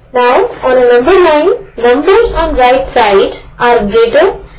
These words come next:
and numbers on the left side are smaller.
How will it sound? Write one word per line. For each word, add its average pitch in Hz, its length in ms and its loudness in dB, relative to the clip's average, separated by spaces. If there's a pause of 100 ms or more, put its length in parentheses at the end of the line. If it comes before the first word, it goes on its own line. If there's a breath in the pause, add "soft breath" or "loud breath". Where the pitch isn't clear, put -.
(260 loud breath)
and 247 180 0
numbers 285 640 0
on 277 180 -2
the 262 120 0
left 240 340 0
side 302 640 -2
are 240 180 0
smaller. 233 640 0